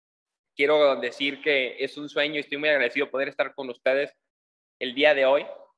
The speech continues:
porque si no fuera por ustedes, yo creo que no estaría ahorita en Kona. Califiqué a Kona,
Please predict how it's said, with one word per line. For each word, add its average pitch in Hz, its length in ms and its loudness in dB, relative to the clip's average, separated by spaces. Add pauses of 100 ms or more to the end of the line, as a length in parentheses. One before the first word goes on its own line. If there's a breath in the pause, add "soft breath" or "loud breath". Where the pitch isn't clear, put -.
(540)
porque 120 840 -2 (320)
si 139 160 -6
no 143 120 2
fuera 170 220 2
por 156 160 -4
ustedes, 147 300 -2
yo 143 100 0
creo 147 160 -4
que 135 520 -2
no 120 120 -10
estaría 127 380 -2
ahorita 127 260 -2
en 123 80 -6
Kona. 107 340 -8 (400)
Califiqué 135 520 2
a 160 100 4
Kona, 165 580 0